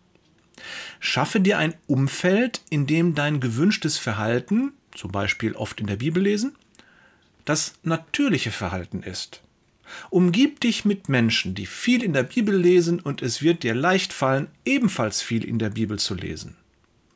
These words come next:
So einfach ist das? Ja, so einfach. Das gilt für alle Bereiche des Lebens, immer und überall. Es ist ein Prinzip. Willst du dein Verhalten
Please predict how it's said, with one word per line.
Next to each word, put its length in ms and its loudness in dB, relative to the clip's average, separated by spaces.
So 500 -4
einfach 500 -2
ist 280 -8
das? 360 -4
Ja, 280 -2
so 260 2
einfach. 460 -4
Das 180 2
gilt 160 2
für 200 0
alle 160 4
Bereiche 400 2
des 200 -2
Lebens, 380 2
immer 300 4
und 140 0
überall. 500 0
Es 180 0
ist 400 -4
ein 240 2
Prinzip. 640 0
Willst 540 2
du 80 0
dein 260 0
Verhalten 640 -2